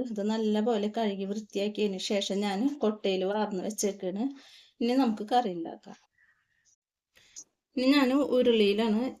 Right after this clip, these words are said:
ബീഫ് കറി വെക്കണത്. ഞാൻ സവാള ഒന്നും വഴറ്റാതെ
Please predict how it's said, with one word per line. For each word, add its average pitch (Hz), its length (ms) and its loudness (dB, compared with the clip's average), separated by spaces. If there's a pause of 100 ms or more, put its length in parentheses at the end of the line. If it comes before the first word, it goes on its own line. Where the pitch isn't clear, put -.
(140)
ബീഫ് 214 400 2
കറി 214 280 0
വെക്കണത്. 196 560 -2 (180)
ഞാൻ 202 200 0 (200)
സവാള 214 420 0
ഒന്നും 233 280 0
വഴറ്റാതെ 240 600 -2